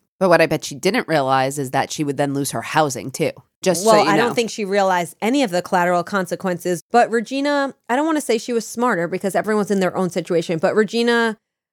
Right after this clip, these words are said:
Speaker 2: she felt, you know, since she didn't do it, she had nothing to hide. She was not going to plead to something she did not do. So the other twenty or so men also pled not guilty.
Speaker 1: Right. Coercive system.
Speaker 2: Yep. So most of them sat in jail awaiting trial.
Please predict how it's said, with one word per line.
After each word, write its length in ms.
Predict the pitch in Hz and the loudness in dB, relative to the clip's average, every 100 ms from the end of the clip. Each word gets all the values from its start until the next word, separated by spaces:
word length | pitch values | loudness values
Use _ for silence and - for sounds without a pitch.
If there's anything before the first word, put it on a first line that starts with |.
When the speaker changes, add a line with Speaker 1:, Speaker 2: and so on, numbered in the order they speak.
| _ | _
Speaker 2:
she 200 | - 262 | -10 -6
felt, 360 | 262 247 220 - | 0 2 2 0
you 100 | 220 | 0
know, 140 | 185 | -2
since 260 | 170 214 196 | -2 -4 -4
she 180 | - 254 | -4 -2
didn't 200 | 254 214 | -2 0
do 160 | 180 | 0
it, 120 | 175 170 | -2 -4
she 160 | - | -2
had 140 | 196 185 | -2 0
nothing 320 | 190 208 247 | -2 -2 -2
to 100 | 220 | -2
hide. 320 | 190 170 185 | 0 0 0
She 160 | 185 240 | 0 0
was 140 | 226 | 0
not 220 | 208 196 208 | 2 0 0
going 200 | 208 208 | -2 0
to 80 | 208 | -4
plead 220 | - 202 | -2 -2
to 80 | 175 | 0
something 340 | 190 170 190 | -2 -2 -2
she 180 | 160 202 | -2 -2
did 180 | 175 180 | 0 0
not 360 | 180 180 - | 2 0 -2
do. 420 | 170 180 170 247 - _ _ _ | -4 -2 0 0 -2 _ _ _
So 220 | 240 233 | 2 2
the 140 | - | 2
other 560 | 220 240 233 220 208 - _ | 0 2 2 0 -2 -6 _
twenty 320 | - 220 202 | -4 -2 0
or 80 | 185 | -2
so 240 | - 180 | 0 0
men 380 | 185 180 175 175 _ | 0 -2 -2 -6 _
also 640 | 240 262 - 180 180 180 - _ _ _ | 2 2 0 2 2 0 -6 _ _ _
pled 300 | 220 190 - - | -2 -2 -2 -8
not 260 | 180 170 | -8 -6
guilty. 460 | - 156 - - - - | -8 -10 -10 -18 -18 -12
Speaker 1:
Right. 260 | 139 131 | -12 -12
Coercive 400 | - 165 165 190 | 4 4 6 0
system. 400 | - 220 - 156 | -4 -4 -2 -2
Speaker 2:
Yep. 240 | 156 214 214 | 0 0 0
So 340 | - 208 208 | 2 2 2
most 260 | 208 262 339 | 2 -2 0
of 60 | 359 | -2
them 140 | 320 | -2
sat 220 | 240 214 | 0 -2
in 100 | 220 | -2
jail 240 | 202 196 196 | 0 0 2
awaiting 360 | 180 180 180 | 0 -2 -2
trial. 540 | 170 180 165 160 151 | -6 -4 -4 -4 -6